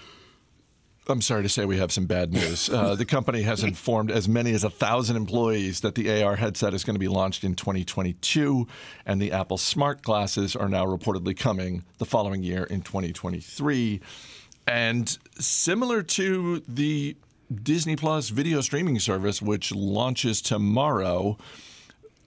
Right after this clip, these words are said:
originally supposed to launch a year and a half ago, if not further back in time. If we get to twenty twenty-two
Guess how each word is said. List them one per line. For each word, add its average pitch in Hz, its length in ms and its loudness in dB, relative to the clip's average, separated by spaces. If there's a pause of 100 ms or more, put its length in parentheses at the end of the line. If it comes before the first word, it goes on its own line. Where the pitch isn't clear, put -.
originally 107 460 2
supposed 104 280 -2
to 101 60 2
launch 98 480 0
a - 60 0
year 107 240 0
and 95 100 0
a 92 40 0
half 107 240 -2
ago, 92 320 0
if 98 160 -2
not 98 160 0
further 104 360 0
back 90 280 -2
in 92 80 -4
time. 95 240 -2 (1000)
If 113 360 -2
we 135 160 2
get 175 160 0
to 147 100 -2
twenty 151 300 0
twenty-two 143 760 0